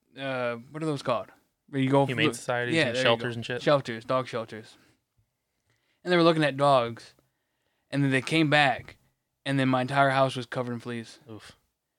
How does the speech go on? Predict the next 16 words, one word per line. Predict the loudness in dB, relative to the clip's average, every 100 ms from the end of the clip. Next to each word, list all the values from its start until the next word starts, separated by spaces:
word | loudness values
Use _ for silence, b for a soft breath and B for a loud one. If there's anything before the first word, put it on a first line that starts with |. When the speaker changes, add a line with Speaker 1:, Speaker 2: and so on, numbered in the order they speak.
| _ -6
Speaker 1:
Like, | 0
every | 4 6 6
night | 6
I | 4
would | 2 2
put | 4
a, | 6 4 2
a, | -2 -2 -8
a | -10
plate | -4 2 2 2
on | -4
the | -4
floor, | -4 -4 -4 -6 -18 _ _ _ 0
covered | 4 6 6 6
in | 4
dish | 4 0